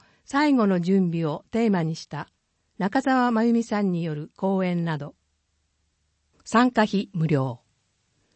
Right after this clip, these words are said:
参加を希望する人は当日直接会場へ。詳しくは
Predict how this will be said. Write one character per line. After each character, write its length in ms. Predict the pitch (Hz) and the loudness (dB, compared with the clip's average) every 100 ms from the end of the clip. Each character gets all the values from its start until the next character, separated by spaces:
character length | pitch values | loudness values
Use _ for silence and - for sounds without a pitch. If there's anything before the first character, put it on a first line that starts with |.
| _ _ _ | _ _ _
参 260 | - 254 302 | 0 2 4
加 160 | 277 262 | 4 2
を 60 | |
希 160 | 247 226 | 2 4
望 160 | 233 | 4
す 120 | 233 202 | 4 0
る 60 | |
人 240 | 196 - 135 | -2 -2 -2
は 220 | 135 - _ _ | -4 -8 _ _
当 220 | 214 208 | 2 4
日 340 | 196 196 - - - | 4 0 -6 -14 -4
直 120 | 208 | -4
接 340 | - 277 - - | 0 0 0 -2
会 240 | 180 185 | 0 2
場 300 | 160 156 143 | 2 0 0
へ。 140 | 131 - _ _ _ _ _ _ _ _ _ _ - | -4 -10 _ _ _ _ _ _ _ _ _ _ 0
詳 180 | 208 226 | 2 2
し 80 | |
く 160 | - 190 | 2 2
は 220 | 156 160 | 2 0